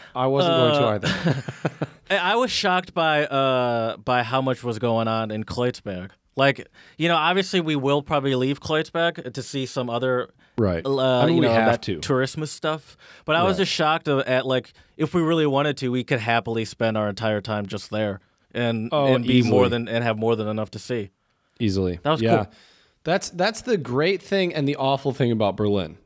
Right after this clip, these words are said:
Speaker 1: is that there's always something to do, um, but like, like I said, when we were or-, originally planning this trip,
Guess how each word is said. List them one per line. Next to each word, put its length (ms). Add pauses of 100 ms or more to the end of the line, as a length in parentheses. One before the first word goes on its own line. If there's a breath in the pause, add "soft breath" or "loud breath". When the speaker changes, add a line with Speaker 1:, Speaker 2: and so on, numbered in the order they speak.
(140)
Speaker 1:
is 180
that 160
there's 180
always 320
something 360
to 100
do, 380 (580 soft breath)
um, 440
but 340 (140)
like, 240
like 220
I 80
said, 240
when 180
we 100
were 140
or-, 380
originally 440
planning 420
this 160
trip, 460